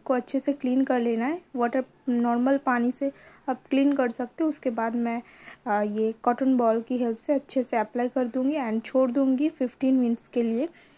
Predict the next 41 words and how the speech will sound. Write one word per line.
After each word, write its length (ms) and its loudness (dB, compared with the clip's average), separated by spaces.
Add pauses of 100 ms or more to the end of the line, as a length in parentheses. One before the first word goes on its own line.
(260)
आप 140 6
brush 340 4
की 120 -2
help 120 0
से 140 -2
भी 120 2
अप्लाई 300 0
कर 200 -6
सकते 360 -8
हो, 60 -4
ठीक 240 -4
है। 100 2
तो 480 -4 (360)
आप 80 2
देख 240 0
सकते 300 0
हो 60 2
कि 100 -4
before 440 0
application, 580 -4 (240)
before 480 2 (280)
पिक्चर 460 -2
कैसा 400 -4
है 180 -4 (380)
and 140 2
इ-, 220 -2
मैं 360 0 (100)
इसका, 500 -2
मेरा 240 0
sister 360 -6
का 120 -2
hand 300 -2
पे 140 -4
भी 120 0
apply 340 -2
कर 200 -2
दूँगी 240 -2
and 260 -4
छोड़ 240 0
दूँगी 380 -4 (300)
कुछ 220 -4